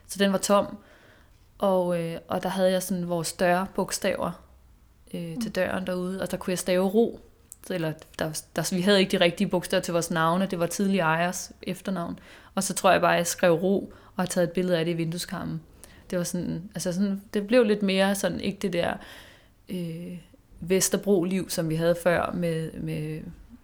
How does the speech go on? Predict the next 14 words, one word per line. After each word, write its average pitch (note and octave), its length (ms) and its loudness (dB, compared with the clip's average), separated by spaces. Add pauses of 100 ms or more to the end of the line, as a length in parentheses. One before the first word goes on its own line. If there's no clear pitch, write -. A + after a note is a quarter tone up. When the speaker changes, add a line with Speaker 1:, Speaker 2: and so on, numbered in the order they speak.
(100)
Speaker 1:
med D#3+ 100 -8
fest - 240 -6
og F#3 60 -4
farver. F3+ 360 -2
Det F3+ 140 -8
blev G3 120 -2
lidt F#3+ 180 0
mere E3+ 200 -2
melankolsk, E3+ 800 -8 (440)
før - 220 -2
det - 160 -8
udviklede E3+ 420 -8
sig - 180 -8
til D#3+ 300 -6